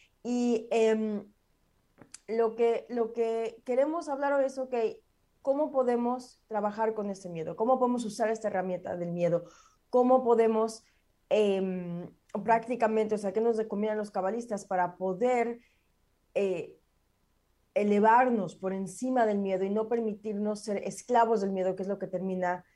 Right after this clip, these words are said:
sucediendo? So, antes de entrar a ese tema, me encantaría si pudieran compartir los escuchas en los comentarios, especialmente si están en vivo, eh, qué, con qué miedos están lidiando ahorita y si ya tienen cosas que les funcionan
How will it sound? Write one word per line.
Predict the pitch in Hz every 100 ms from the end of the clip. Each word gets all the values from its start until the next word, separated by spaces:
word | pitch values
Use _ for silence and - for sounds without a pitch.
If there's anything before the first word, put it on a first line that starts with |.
| _ -
sucediendo? | - 190 190 170 190 180 170
So, | 175 262
antes | 294 339
de |
entrar | 285 254
a |
ese | 254 233
tema, | 220
me | 220 208
encantaría | 196 185 208 214 240
si | 233
pudieran | 214 220
compartir | 214 196 180 175 190
los | 202 202
escuchas | 170 - 208 214 208
en |
los | 180 175
comentarios, | 170 170 170 220 220 214
especialmente | 180 175 - 185 190
si | 175 175
están | 190 180
en | 180 185
vivo, | 226 226 233 - - - - _ _ 190
eh, | 202 202 202 - - -
qué, | 254 -
con | 226 220
qué | 254
miedos | 247 233 233
están | 196 - 202 202
lidiando | 202 202 196 208 220 233
ahorita | 202 220 226 226 254 262
y | 208
si | - 185
ya | 202
tienen | 214 214 190
cosas | 180 196 214 214
que | 180
les | 165 -
funcionan | 180 170 185 190 214 339